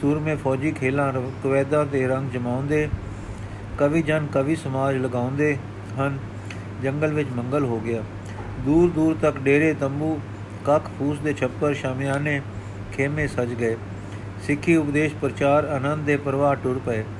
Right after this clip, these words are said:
ਸਤਿਗੁਰੂ ਜੀ ਜਮਨਾ ਵਿੱਚ ਇਸ਼ਨਾਨ, ਧਾਰੀਆਂ, ਖੇਲਾਂ, ਜੰਗਲ ਵਿੱਚ ਸ਼ਿਕਾਰ, ਕਸਰਤਾਂ, ਸ਼ਹਿਰਾਂ, ਸੈਰਾਂ, ਸ਼ੇਰਾਂ ਦਾ ਮਾਰਨਾ ਤੇ ਸਿੱਖਾਂ ਨੂੰ ਤਿਆਰ ਬਰ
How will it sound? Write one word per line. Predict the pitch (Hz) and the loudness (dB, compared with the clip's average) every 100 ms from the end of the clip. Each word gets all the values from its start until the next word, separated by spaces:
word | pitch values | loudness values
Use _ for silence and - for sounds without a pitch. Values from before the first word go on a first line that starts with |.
| - - - - - | -10 -10 -10 -10 0
ਸਤਿਗੁਰੂ | 131 143 156 143 | 0 2 0 0
ਜੀ | 156 | 2
ਜਮਨਾ | 135 135 151 156 | 2 0 0 0
ਵਿੱਚ | 151 147 | 0 -2
ਇਸ਼ਨਾਨ, | - 135 127 147 139 | -4 -2 0 0 0
ਧਾਰੀਆਂ, | 127 131 143 147 143 - - - - | 0 2 0 -2 -4 -8 -10 -10 0
ਖੇਲਾਂ, | 139 151 151 | 2 4 2
ਜੰਗਲ | 135 127 139 147 | 2 -2 0 0
ਵਿੱਚ | 143 135 | 0 -2
ਸ਼ਿਕਾਰ, | 131 127 127 139 - | -4 -2 0 -2 -2
ਕਸਰਤਾਂ, | 135 139 139 147 135 | -4 -4 -4 -4 -4
ਸ਼ਹਿਰਾਂ, | - 131 131 143 131 | -2 -2 -2 -2 -2
ਸੈਰਾਂ, | 135 139 143 139 - - - - - | 0 2 2 -2 -8 -10 -10 -10 -10
ਸ਼ੇਰਾਂ | - 147 160 156 | 0 4 4 4
ਦਾ | 147 | 2
ਮਾਰਨਾ | 135 127 135 147 | 4 2 2 0
ਤੇ | 143 139 | 0 -2
ਸਿੱਖਾਂ | - - 147 | -2 -2 -2
ਨੂੰ | 143 131 | 0 0
ਤਿਆਰ | 139 131 139 | 2 4 4
ਬਰ | 135 | 2